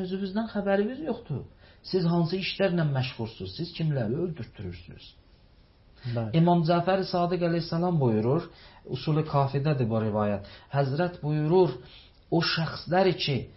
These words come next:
Speaker 1: rəyasət pərəstliyi sevirlər, artıq belə deyək, onun xəstəsidirlər, canavar qoyun sürüsünə girib, o sürünü dağıdan kimi o insan dinini dağıdıbdır.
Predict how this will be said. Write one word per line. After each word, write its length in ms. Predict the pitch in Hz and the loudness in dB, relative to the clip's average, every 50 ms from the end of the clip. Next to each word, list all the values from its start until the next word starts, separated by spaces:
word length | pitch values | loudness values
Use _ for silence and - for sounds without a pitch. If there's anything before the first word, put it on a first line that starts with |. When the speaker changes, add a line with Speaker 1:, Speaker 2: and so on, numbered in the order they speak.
| - - - _ - | -20 -20 -20 _ -14
Speaker 1:
rəyasət 960 | 131 117 127 151 147 147 151 156 143 139 139 131 - - 160 147 - - - | -6 -2 2 4 4 4 4 4 2 2 0 -4 -4 -2 -2 -2 -2 -4 -8
pərəstliyi 720 | - - 147 139 147 143 - - - - 139 143 151 185 175 - | -2 0 2 2 2 2 0 -4 -8 -4 -2 0 0 0 -2 -2
sevirlər, 680 | - 160 151 143 156 170 175 160 135 123 113 98 95 - - - - - - - - - - | 0 0 2 4 4 4 4 4 4 4 2 2 -2 -6 -10 -16 -20 -20 -20 -20 -10 -2 2
artıq 420 | 147 151 139 - - 185 - - | 2 2 2 2 -2 -4 -4 -2
belə 260 | - 151 147 151 147 139 | 0 0 0 2 0 0
deyək, 260 | 143 139 143 135 - - | 0 0 0 -2 -2 -2
onun 260 | 135 139 147 156 147 | -2 0 2 2 0
xəstəsidirlər, 1200 | - - 143 123 - - - 127 120 - 117 113 104 110 110 110 107 110 117 131 147 165 175 - - - - - - - - - | 0 0 -2 -4 -4 -2 -2 -2 -2 0 -2 -4 -2 -2 0 0 2 2 2 2 2 2 0 -4 -10 -20 -20 -20 -20 -20 -18 -8
canavar 840 | - 156 170 165 170 170 175 175 175 170 175 214 240 226 202 160 - - - - - - - | -2 0 2 2 4 2 2 2 2 2 2 2 2 2 0 -2 -6 -10 -18 -20 -20 -16 -6
qoyun 440 | - 151 165 175 190 208 233 233 208 - - | 0 4 6 6 6 6 4 2 0 -2 -4
sürüsünə 640 | - 147 147 143 139 131 - - 135 131 135 131 117 92 - - - - - - - - - | -6 -4 -2 -2 -2 -2 -4 -2 0 2 2 2 2 0 -2 -6 -14 -20 -20 -20 -10 -2 2
girib, 480 | 156 165 170 190 220 196 - - - - - - - - - - - | 2 4 4 6 6 4 4 2 -2 -12 -20 -20 -20 -20 -12 -4 -2
o 100 | 208 233 | 0 0
sürünü 640 | - - - - 175 170 165 165 165 165 185 190 170 120 - | -2 -4 -8 -2 0 2 2 2 2 2 0 0 -2 -2 0
dağıdan 580 | - 147 156 160 156 165 175 165 226 262 269 247 | 4 4 6 6 4 4 2 2 2 0 0 -2
kimi 400 | - - 180 156 135 120 104 98 - - - - - - - | -2 -2 0 0 0 0 0 -2 -6 -14 -20 -20 -10 0 4
o 140 | 196 214 - | 4 4 6
insan 520 | 175 170 165 160 147 - 175 165 160 151 135 | 6 4 4 4 2 2 2 2 2 2 2
dinini 440 | 147 143 135 135 127 127 123 113 101 | 2 2 4 4 4 4 4 2 0
dağıdıbdır. 580 | 95 85 82 85 82 78 - - - - - | -2 -4 -4 -6 -8 -10 -12 -16 -20 -20 -20